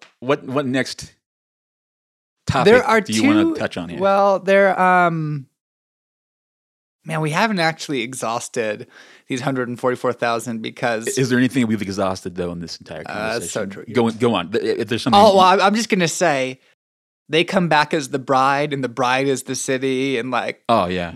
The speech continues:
Speaker 2: all these things, kinda. And then you get this, there's no temple because the dwelling place of God is with us in his holy city, which is his people.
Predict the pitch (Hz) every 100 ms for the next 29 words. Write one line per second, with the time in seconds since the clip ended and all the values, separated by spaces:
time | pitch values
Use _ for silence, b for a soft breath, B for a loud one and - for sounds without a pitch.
0 | - 123 113 113 - 110 107 - 117 117
1 | 113 110 B B B 127 123 120 123 117
2 | 117 113 113 - 123 117 120 104 - 151
3 | 139 147 143 139 131 123 131 120 113 120
4 | 123 127 127 127 127 127 117 120 117 127
5 | 143 - 135 - 143 135 127 139 127 120
6 | 127 123 120 - 117 - - 180 175 170
7 | 156 156